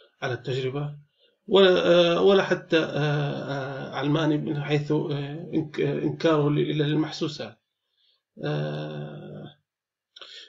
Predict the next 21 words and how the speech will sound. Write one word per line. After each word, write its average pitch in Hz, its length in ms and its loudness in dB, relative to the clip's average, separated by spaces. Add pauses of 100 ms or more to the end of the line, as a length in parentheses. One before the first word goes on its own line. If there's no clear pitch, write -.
ولا 214 180 6
حتى 214 220 0
أنه 202 120 6
يربط 196 320 2
بعقلية 190 580 2
غيبية 196 800 0
والقائمة 180 500 0
على 175 120 2
الأساطير 175 520 0
والخرافات 165 760 -2 (560)
وتفسيرات 165 500 0
الدين 170 200 -2
بالأسرار 175 480 0
وما 165 140 0
يتصل 170 320 -2
بالسحر 156 400 -4
وغيره، 151 540 -2
الكبالة 156 580 -2
والأشياء 151 340 -4
التي 139 420 -6
تشبهه، 147 380 -14